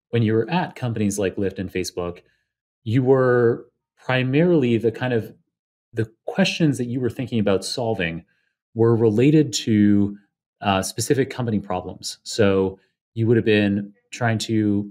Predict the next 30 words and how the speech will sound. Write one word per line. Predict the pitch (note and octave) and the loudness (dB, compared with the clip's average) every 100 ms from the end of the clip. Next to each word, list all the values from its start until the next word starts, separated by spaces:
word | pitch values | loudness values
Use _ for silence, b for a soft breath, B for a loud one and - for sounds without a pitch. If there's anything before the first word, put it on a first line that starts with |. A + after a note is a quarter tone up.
| A#2+ | -4
maximize | A2+ A2+ B2 A#2 G#2 G2+ G2 - | -4 -4 -4 -2 -2 -2 -4 -6
revenue | A2+ G#2+ F2+ F2 E2 E2+ | -4 -4 -4 -6 -8 -10
or | - G2 F#2+ F#2+ F2+ F#2+ - | -4 -4 -2 -2 -4 -6 -8
optimize | A#2+ A#2+ A2 G2+ | -8 -4 -4 -4
profitability. | - G#2+ - G#2 G#2 G2+ F#2 E2+ - _ _ _ _ - | -6 -10 -6 -2 0 0 -2 -6 -10 _ _ _ _ -10
Um, | F#2+ F#2 F2+ F2+ F2+ G2 _ _ - | -6 -6 -6 -6 -10 -12 _ _ -8
and | G#2 G2+ G2 | -4 -2 -2
so | - A2+ G2+ F#2+ F#2+ F#2 G2 _ _ | -4 -2 0 2 0 0 -4 _ _
the | A2+ | -10
products, | A2 - A#2 G#2+ G#2 | -8 -2 2 0 -2
the | G2+ | -6
machine | G2+ - A#2 G#2+ | -6 -4 -4 -4
learning | G#2+ G2+ | -2 -2
models | G2 G2 F#2+ | -2 -2 -4
that | A2 | -4
you'd | G2+ G2+ | -6 -4
be | |
building | G2+ G2+ F#2+ F#2 | -2 -2 -2 -4
would | F#2 | -6
be | F#2 F#2 | -6 -6
related | F#2 F#2 F#2 F2 | -6 -4 -6 -8
to | |
tackling | - G2+ F#2+ G2 F#2 F2 - G#2 | -12 -10 -8 -8 -12 -14 -16 -6
those | G2 F#2+ F#2 - _ | -4 -2 -4 -10 _
kinds | - G2 - | -12 -12 -12
of | - | -8
company | F3+ E3+ G2+ | -6 -4 -4
problems. | F2 E2 F2+ - - _ _ _ _ _ _ | -4 -8 -12 -18 -18 _ _ _ _ _ _
But | A2 G#2+ | 0 0
now, | G#2+ F#3 G#3+ A#2 G2 G2 | 2 2 2 0 0 -2